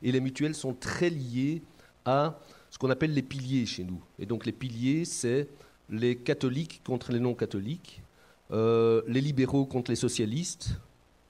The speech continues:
les flamands contre les, euh, francophones. Et donc les piliers, c'est quelque chose qui régule de manière très importante notre, notre pays. Et donc la pilarisation des hôpitaux est quelque chose de très important,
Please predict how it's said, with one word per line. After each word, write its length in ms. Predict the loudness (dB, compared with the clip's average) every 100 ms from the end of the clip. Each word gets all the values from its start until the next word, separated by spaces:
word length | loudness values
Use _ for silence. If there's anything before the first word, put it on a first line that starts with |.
| _ -4
les 120 | 0
flamands 440 | 2 2 2 2 2
contre 380 | -2 -2 0 2
les, 380 | 2 2 2 0
euh, 380 | -2 -2 -2 -4 -8
francophones. 760 | -6 -6 -2 -4 -2 -2 -2 -6 -14 -20 -12 -2
Et 40 |
donc 200 | -2 0
les 100 | -4
piliers, 320 | -4 -2 -2
c'est 160 | 0 -2
quelque 260 | -2 -2
chose 380 | -4 0 0 -2
qui 320 | -6 -6 -6 -8 -16 -16 -6
régule 480 | 0 2 2 2 0
de 80 | 0
manière 240 | 0 0
très 240 | -2 0 0
importante 600 | -2 -4 -2 0 0 -4 -14 _ -4
notre, 600 | -2 -2 0 2 2 0
notre 260 | -2 -2 -4
pays. 360 | -2 -4 -6 -16 -8 -2
Et 60 |
donc 160 | 0 0
la 100 | -2
pilarisation 800 | 2 4 4 2 0 0 2 2
des 200 | 2 2
hôpitaux 500 | -2 -4 0 2 2
est 80 | 0
quelque 260 | -4 -4 -4
chose 160 | -4
de 80 | -2
très 240 | -2 0
important, 560 | -2 -4 -6 -2 0